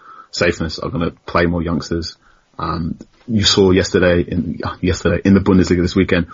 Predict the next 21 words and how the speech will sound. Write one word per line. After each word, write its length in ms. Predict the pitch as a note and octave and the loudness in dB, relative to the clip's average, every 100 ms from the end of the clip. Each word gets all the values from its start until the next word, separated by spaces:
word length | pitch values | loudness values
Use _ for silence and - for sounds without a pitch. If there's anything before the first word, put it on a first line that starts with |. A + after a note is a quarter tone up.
| - - | -12 -4
a 80 | - | 2
lot 160 | - | 2
of 60 | - | 2
people's 280 | G2 F#2+ - | -2 -2 0
first 280 | F2+ E2+ | 0 0
touch 220 | - F2 F2 | -2 -2 -2
are 40 | |
just, 200 | F2 - | -4 -6
like, 160 | E2 - F#2 | -8 -6 -4
eroded 500 | E2 E2+ E2 E2+ - - - - | 0 0 2 -2 -6 -14 -12 -6
because 380 | F2 - - - - | -4 -4 -6 -6 -10
<laughs> 720 | D3 C#3 C#3 C3+ C3 C3+ B2 - - - _ _ _ - _ _ - | -8 -4 -4 -4 -6 -8 -12 -12 -14 -14 _ _ _ -20 _ _ -2
obviously, 600 | F2+ F2+ - F#2 F2+ F2+ | 0 0 0 0 0 -2
uh, 320 | G#2 G2 F#2+ - | 0 2 2 2
corner 300 | - B2 G#2+ | 2 4 4
ta-, 200 | A2+ - | 0 2
corners 380 | E3+ D#3+ B2+ | 2 4 2
were 180 | G#2 F#2+ - | -2 -6 -10
a 60 | G2 | -8
bit 200 | F#2 D#2+ | -6 -4
weird 300 | E2 E2+ | -4 -4